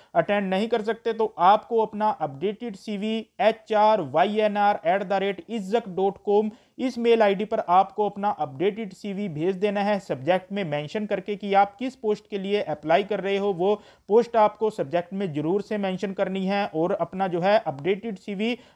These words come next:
अटैच करके इस मेल आईडी पर आपको भेज देना है। अगर आपका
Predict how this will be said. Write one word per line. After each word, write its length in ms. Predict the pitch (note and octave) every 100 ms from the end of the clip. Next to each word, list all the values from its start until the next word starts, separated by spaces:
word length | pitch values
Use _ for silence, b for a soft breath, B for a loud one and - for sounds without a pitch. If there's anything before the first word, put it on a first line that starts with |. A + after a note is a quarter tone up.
| -
अटैच 380 | D#3 G3+ A3+
करके 300 | - A3 A#3
इस 180 | A3 G3+
मेल 260 | D#3+ F3 G3+
आईडी 220 | F#3+ F#3+
पर 160 | G3+ G3+
आपको 440 | D#3+ E3+ A3+ F#3
भेज 240 | D3 F3+ F#3+
देना 280 | G3+ G3
है। 180 | G3 G#3
अगर 240 | E3 E3 -
आपका 520 | E3+ F3+ - F#3+